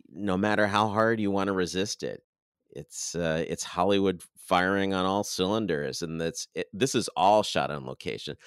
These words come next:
Like, maybe the Von Trapp house is not, that might be, you know, studio backlot. I'm not sure, but it looks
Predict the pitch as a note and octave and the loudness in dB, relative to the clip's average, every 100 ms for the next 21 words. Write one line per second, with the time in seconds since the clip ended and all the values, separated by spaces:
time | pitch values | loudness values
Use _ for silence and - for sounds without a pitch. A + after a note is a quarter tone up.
0 | - - B2 - B2+ C#3+ D#3 F3+ D#3+ G#2+ | -20 -2 -2 -2 -4 4 4 6 2 4
1 | G#2+ G2 - G2 G2 - G2 G#2+ C3+ - | 4 2 2 0 0 0 2 2 0 -4
2 | C3 A2+ G2+ G2+ B2+ - _ _ _ _ | -4 0 2 2 0 -6 _ _ _ _
3 | _ - A#2 A2 B2 B2+ A#2+ G#2+ - - | _ -4 -2 0 0 0 -2 -2 -10 -6
4 | A2 G2+ - G#2 A#2 G#2 G#2 G2+ - G#2 | -4 -2 -2 2 4 4 4 2 -2 -4
5 | A#2+ - C3 C#3 A#2+ - F#2+ F2+ G2+ - | -4 -2 2 2 2 0 2 2 2 0
6 | D#2+ - _ _ _ - E2+ F#2 G2 - | -4 -4 _ _ _ -8 0 2 4 2
7 | - - | 0 -4